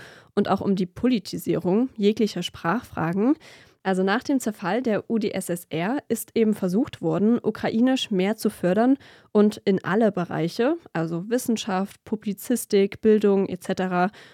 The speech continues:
zu integrieren. Und aus Putins Perspektive habe es sich dabei um eine gewaltsame Ukrainisierung gehandelt. Es wird außerdem oft vom Verbot des Russischen gesprochen, das aber nie der Fall gewesen ist.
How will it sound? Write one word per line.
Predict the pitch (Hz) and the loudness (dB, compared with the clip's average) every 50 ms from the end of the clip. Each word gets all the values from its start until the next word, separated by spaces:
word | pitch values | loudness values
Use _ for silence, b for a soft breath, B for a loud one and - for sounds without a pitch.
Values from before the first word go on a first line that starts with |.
| B B B - | B B B -10
zu | - | -8
integrieren. | - 185 180 190 - - - 180 165 156 - 185 b b b b b b b _ | -6 -4 -2 -2 -4 -4 -4 -2 -2 -2 -4 -6 b b b b b b b _
Und | - 196 196 - | 0 0 2 2
aus | 175 185 - | 0 -2 -2
Putins | - - - - 277 - - 202 185 - - | -4 -6 -6 -4 -4 -2 -2 -2 -2 -2 -2
Perspektive | - 196 180 - - 185 180 - - 220 214 233 233 226 - | -4 -4 -4 -2 -4 -4 -4 -4 -4 -2 0 0 0 0 0
habe | - 190 220 233 254 233 | -2 -2 0 0 0 0
es | 220 214 - | -2 -2 -2
sich | 208 190 - | -4 -4 -2
dabei | - 156 160 190 - 233 226 | -2 -2 0 2 2 2 2
um | 214 - | 2 2
eine | 185 190 196 185 | 2 2 2 2
gewaltsame | 190 170 170 165 185 214 - - 226 214 214 208 214 208 - | 0 0 0 0 -2 -2 -2 -2 0 2 2 2 2 2 0
Ukrainisierung | - 214 208 - - 220 208 - 202 185 180 175 170 165 - 226 294 285 196 165 160 | -4 -6 -6 -6 -4 -4 -2 0 0 2 2 2 2 2 2 0 2 2 2 0 0
gehandelt. | - 185 - - 165 160 170 196 247 302 - B B B B B B B B | -2 -6 -4 -2 0 2 4 4 2 2 0 B B B B B B B B
Es | - 208 - | -6 -4 0
wird | 208 220 220 - - | 0 0 0 0 -2
außerdem | - 151 196 214 - 269 - 254 262 269 269 262 - - | 0 0 2 2 0 -2 0 0 2 2 2 0 0 0
oft | - 226 240 - - - | 0 0 0 0 -4 -6
vom | - - 214 208 | -2 0 0 0
Verbot | - - 185 180 - 180 196 262 - - | 0 -2 -6 -2 0 2 2 2 2 0
des | 175 - - - | -4 -4 -4 -6
Russischen | 175 - 175 170 - 190 185 | -4 -2 -2 -2 -2 -2 -2
gesprochen, | 185 - - - - 190 190 - 247 247 254 254 240 - | -2 -4 -6 -4 -2 -2 0 2 2 2 2 2 2 0
das | 214 220 - | 0 0 0
aber | - 208 202 196 | -2 0 0 2
nie | 202 202 214 214 | 4 4 4 4
der | 208 208 | 2 -2
Fall | - - - 175 180 175 | -4 -4 -2 -2 -2 -2
gewesen | 180 165 - - - - - - | -2 -4 -6 -6 -6 -8 -8 -8
ist. | 185 175 - - - | -8 -10 -12 -14 -16